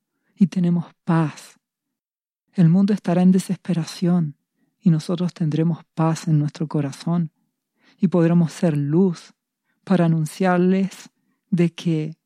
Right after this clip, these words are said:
el amor de Dios aún está disponible para todo aquel que cree en Jesucristo. Te invito a experimentar su amor. Te invito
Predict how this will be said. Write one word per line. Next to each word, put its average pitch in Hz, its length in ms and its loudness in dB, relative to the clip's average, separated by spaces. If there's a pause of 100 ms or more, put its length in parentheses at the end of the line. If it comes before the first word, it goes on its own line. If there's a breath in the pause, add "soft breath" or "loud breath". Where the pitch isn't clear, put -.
el 170 120 2
amor 156 220 0
de 156 120 0
Dios 185 360 -2
aún 151 240 -2
está 156 220 -8
disponible 147 800 -4 (200)
para 160 180 -2
todo 185 200 -2
aquel 170 400 0
que 165 180 -2
cree 185 260 2
en 202 100 4
Jesucristo. 170 840 -10 (1700)
Te 180 120 0
invito 165 680 2 (200)
a 196 60 2
experimentar 160 1080 -2 (640)
su - 200 -4
amor. 139 440 -6 (880)
Te 190 100 2
invito 214 800 2